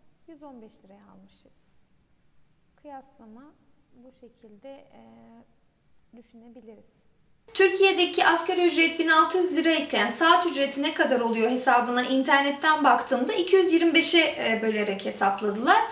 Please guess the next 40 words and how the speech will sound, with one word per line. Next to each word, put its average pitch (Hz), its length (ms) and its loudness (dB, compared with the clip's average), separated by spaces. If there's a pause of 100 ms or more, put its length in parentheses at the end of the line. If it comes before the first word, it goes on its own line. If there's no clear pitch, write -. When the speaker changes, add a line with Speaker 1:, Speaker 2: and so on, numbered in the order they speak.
(160)
Speaker 2:
Ve 349 140 6
asgari 381 320 2
ücreti 302 380 0
iki 277 200 -4
yüz 349 140 0
yirmi 320 180 -2
beşe 294 280 -4
böldüğüm 339 420 2
zaman 302 360 -2
yedi 370 220 0
nokta 330 380 -2
bir 339 320 4
gibi 220 280 -4
bir 381 160 2
rakam 285 500 -2
çıkıyor. 247 400 -2
Yani 320 400 2
bizim 349 260 -2
saat 320 480 2
ücretimiz 247 580 -6
yedi 285 240 0
nokta 254 520 0
bir 294 220 -4
demek 196 320 -6
oluyor. 240 320 -4 (380)
Burada 392 400 6
yüz 370 180 0
on 294 200 4
dört, 277 300 0
yüz 311 100 -4
on 359 160 2
beş 294 200 -2
liralık 220 300 -2
bir 285 160 2
alışverişi 302 880 0
yedi 330 260 0
nokta 381 340 0
bire 285 240 -2
böldüğümüz 294 540 2
zaman 262 380 0